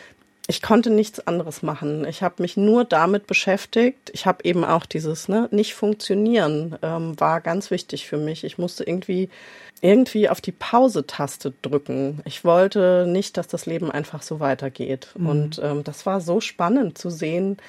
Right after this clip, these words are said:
Speaker 1: dass wir zwei Frauen sind, die irgendwie in ganz untersch-, äh, oder in ganz ähnlichen Lebenssituationen sind,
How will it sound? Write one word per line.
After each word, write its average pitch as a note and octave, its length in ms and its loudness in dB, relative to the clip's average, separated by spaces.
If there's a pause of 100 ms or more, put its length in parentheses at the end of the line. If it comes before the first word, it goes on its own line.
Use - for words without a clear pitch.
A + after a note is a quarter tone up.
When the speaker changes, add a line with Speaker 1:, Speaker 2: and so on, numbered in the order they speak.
(460)
Speaker 1:
dass - 260 0
wir E3+ 140 2
zwei E3+ 320 6
Frauen F3 400 2
sind, F3+ 240 -2
die E3 80 -4
irgendwie F3+ 420 0
in D#3+ 180 0
ganz F3 380 0
untersch-, F#3+ 560 0
äh, D#3 60 4
oder C#3+ 180 4
in E3+ 140 0
ganz E3+ 280 0
ähnlichen G3+ 480 4
Lebenssituationen E3 960 0
sind, F#3 480 2